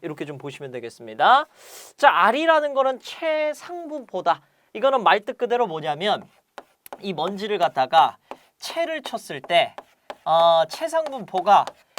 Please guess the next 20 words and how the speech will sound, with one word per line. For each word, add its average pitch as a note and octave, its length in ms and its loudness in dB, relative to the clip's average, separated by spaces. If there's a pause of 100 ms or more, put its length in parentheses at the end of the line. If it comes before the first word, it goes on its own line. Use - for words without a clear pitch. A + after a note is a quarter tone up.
(140)
예를 G3+ 460 -2
들어서 A3 600 4
뭐 C#3 200 -8
육십 E3+ 420 -14
퍼센트다라고 E3+ 1300 -4
했었을 F3+ 400 -10
때 G3+ 420 2 (360)
지금 A3+ 320 -6
이 G#3 300 -8
R의 G3 420 -2
기준이 G#3 500 -12
지금 F3+ 220 -10
얼마였냐면은 D3+ 960 0 (760)
육십 G#3 380 -10
퍼센트고 B3 880 -4
이때 G3+ 480 -4
R, A3+ 760 2 (240)
어, G3 220 -6 (100)
육십 A3 260 -14
퍼센트를 A#3 680 -6